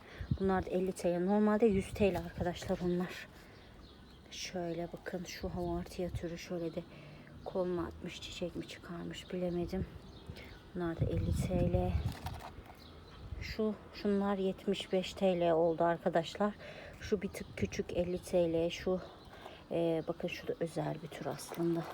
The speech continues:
Supsisilis çok güzel, mavi pudralı. Şöyle pembe geçişleri olan bir türdür. Arkadaşlar.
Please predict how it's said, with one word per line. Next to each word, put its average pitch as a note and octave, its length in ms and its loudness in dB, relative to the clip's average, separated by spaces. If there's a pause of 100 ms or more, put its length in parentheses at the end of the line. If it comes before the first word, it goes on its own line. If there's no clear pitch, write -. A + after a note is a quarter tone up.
(1040)
Supsisilis - 960 -6
çok - 240 -6
güzel, D#3+ 360 0
mavi E3 500 4
pudralı. F3 600 -2 (580)
Şöyle F3 240 0
pembe E3 360 0
geçişleri E3 560 -2
olan E3 420 2
bir E3 100 -4
türdür. E3+ 500 -2 (1900)
Arkadaşlar. - 880 0